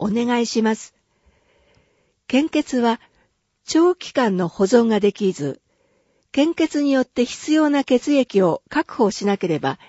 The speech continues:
医療を支えることができません。血液を必要としている患者さんのために、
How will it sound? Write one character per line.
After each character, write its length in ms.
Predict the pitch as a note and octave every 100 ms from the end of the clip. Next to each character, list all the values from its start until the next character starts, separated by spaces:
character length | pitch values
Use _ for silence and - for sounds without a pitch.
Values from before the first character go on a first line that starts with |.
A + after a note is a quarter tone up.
| _ - _
医 100 | A3
療 240 | A#3 A3 D#3+
を 100 | D#3+
支 140 | G#3 F#3
え 120 | A3+ A3+
る 80 |
こ 120 | A3+ A#3
と 120 | A3+
が 120 | E3+
で 100 | D#3
き 120 | -
ま 120 | E3+
せ 180 | E3+ F3
ん。 100 | D3+ - _ _ _ _ _ _ _ _ _ _ -
血 280 | B3+ - E4+
液 320 | E4 - A#3
を 120 | G#3+
必 500 | - - - - C#4+
要 200 | C#4 C4+
と 160 | - C4
し 140 | -
て 120 | A#3+
い 120 | A#3
る 140 | A3+ A3+
患 260 | A#3+ B3
者 120 | C4 B3
さ 140 | A#3
ん 40 |
の 120 | A3+ A3+
た 140 | G#3+
め 140 | A3
に、 160 | F#3+